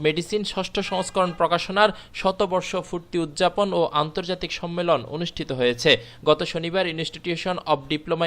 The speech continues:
Engineers মিলনায়তনে অনুষ্ঠানের প্রথম অধিবেশনের উদ্বোধন করেন শ্রম ও কর্মসংস্থান প্রতিমন্ত্রী নজরুল ইসলাম চৌধুরী এমপি। অনুষ্ঠানে প্রধান অতিথি শিক্ষামন্ত্রী ব্যারিস্টার মহিবুল হাসান চৌধুরী নওফেলের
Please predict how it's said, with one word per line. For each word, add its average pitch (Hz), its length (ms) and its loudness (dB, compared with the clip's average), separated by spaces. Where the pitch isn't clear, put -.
Engineers 170 540 0
মিলনায়তনে 180 640 2
অনুষ্ঠানের 190 480 0
প্রথম 160 360 2
অধিবেশনের 175 640 0
উদ্বোধন 147 400 -4
করেন 139 280 4
শ্রম 170 340 2
ও 165 180 4
কর্মসংস্থান 160 760 0
প্রতিমন্ত্রী 170 580 -2
নজরুল 160 420 2
ইসলাম 165 260 -2
চৌধুরী 139 360 2
এমপি। 120 240 4
অনুষ্ঠানে 202 420 4
প্রধান 202 300 4
অতিথি 185 340 -2
শিক্ষামন্ত্রী 190 520 -2
ব্যারিস্টার 165 500 0
মহিবুল 170 280 0
হাসান 175 200 -2
চৌধুরী 170 380 -2
নওফেলের 180 540 4